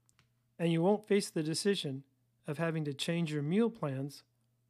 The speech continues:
or having to go back to the store for something you forgot.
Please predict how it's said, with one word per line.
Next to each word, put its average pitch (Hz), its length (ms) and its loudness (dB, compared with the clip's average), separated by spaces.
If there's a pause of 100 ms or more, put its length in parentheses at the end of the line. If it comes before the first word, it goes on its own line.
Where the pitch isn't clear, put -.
or 151 60 -2
having 165 260 0
to 160 100 -2
go 156 180 2
back 165 260 -2
to - 100 -10
the 151 140 -4
store 151 340 0
for - 200 -6
something 143 360 -4
you 139 120 -2
forgot. 131 560 -10